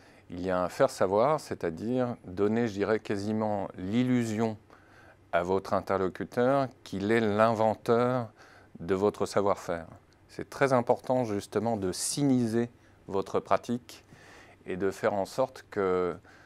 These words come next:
votre invention, votre savoir-faire, ce que vous amenez finalement entre en résonance avec des codes culturels proprement chinois.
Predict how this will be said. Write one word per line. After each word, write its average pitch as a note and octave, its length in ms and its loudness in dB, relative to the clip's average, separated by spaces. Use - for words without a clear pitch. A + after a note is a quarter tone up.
votre F#2+ 420 -4
invention, C3 720 0
votre A2 180 0
savoir-faire, A#2+ 840 0
ce - 100 -16
que - 120 -6
vous F#2 240 -4
amenez G#2+ 500 0
finalement A2 640 -2
entre A#2 200 -4
en G#2+ 120 2
résonance G2+ 680 -4
avec F#2 200 -4
des F2+ 140 -4
codes A2+ 200 -6
culturels F#2+ 500 -4
proprement F#2 500 -10
chinois. F2+ 400 -12